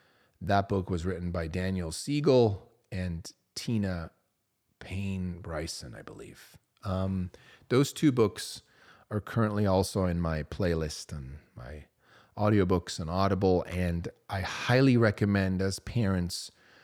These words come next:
you dig into some of that. My wife's been busy, um, doing a lot of, uh,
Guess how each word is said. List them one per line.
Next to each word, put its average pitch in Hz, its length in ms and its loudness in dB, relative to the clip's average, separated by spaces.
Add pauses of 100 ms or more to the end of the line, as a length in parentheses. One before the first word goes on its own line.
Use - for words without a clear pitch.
(600)
you 90 200 -2
dig 98 240 2
into 90 300 0
some 78 220 -6
of 71 80 -6
that. - 280 -14
My 101 120 4
wife's 110 300 4
been 113 200 2
busy, 101 440 4
um, 90 560 0 (440)
doing 101 280 2
a 90 80 2
lot 90 220 4
of, 82 260 -2
uh, 82 460 0